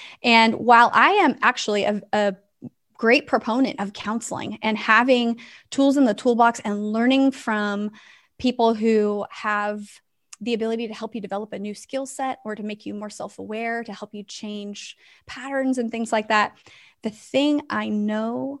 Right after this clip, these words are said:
that I know that I know is Jesus is the only one who can heal us. He's the only one who can take those tools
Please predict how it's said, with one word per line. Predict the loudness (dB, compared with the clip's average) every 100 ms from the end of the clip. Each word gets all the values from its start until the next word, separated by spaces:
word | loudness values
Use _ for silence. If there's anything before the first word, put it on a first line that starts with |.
| -6
that | -4 -2
I |
know | -2 -2 0
that | 0
I | -2
know | -4 -4 -6 -8 -8
is | -4 -2 -4 -6 -12 -16 _ _ _ _ -12
Jesus | -6 -2 0 2 2 0 -6 -4
is | -4 0
the | -2 -4 _ -6
only | -2 0 0 0 -2 -4 -4 -8 _ _ -12
one | -6 -4 -2 -4 -6 -8 _ _ -6
who | -4 -4
can | -8 -8 -6 -6 -10 _
heal | -10 -8 -6
us. | -6 -8 -14 -18 _ _ _
He's | -2 0
the | 0 -2 -2
only | -2 2 2 2
one | 0 -4 -4 -4 -4
who | -6
can | -6 -10
take | -2 0 0 0
those | 0 0 -2
tools | -10 -6 -4 -4 -4 -8 -14